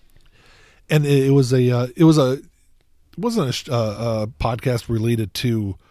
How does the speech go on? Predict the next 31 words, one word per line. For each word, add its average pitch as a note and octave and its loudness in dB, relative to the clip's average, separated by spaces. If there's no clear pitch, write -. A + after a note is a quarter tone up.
the A2 -6
virus. A#2 -4
It C3 2
was D3 4
actually C#3+ 2
a G#2+ -4
mu-, B2 -4
uh, A2 -8
a A#2 -6
music C#3+ 2
podcast. E2 -14
And C#3 -2
the C#3 0
musician D3 4
that C3+ -2
they B2 -2
were G#2 -2
talking A2+ -8
about G#2+ -8
started A#2+ -4
going A2+ -2
on A#2 -6
about, A2 -4
well, D3+ -2
you C3 -2
know, A2+ -14
'cause A#2 -10
he A2+ -6
lived A#2 -6
in A2+ -10
California. F2 -12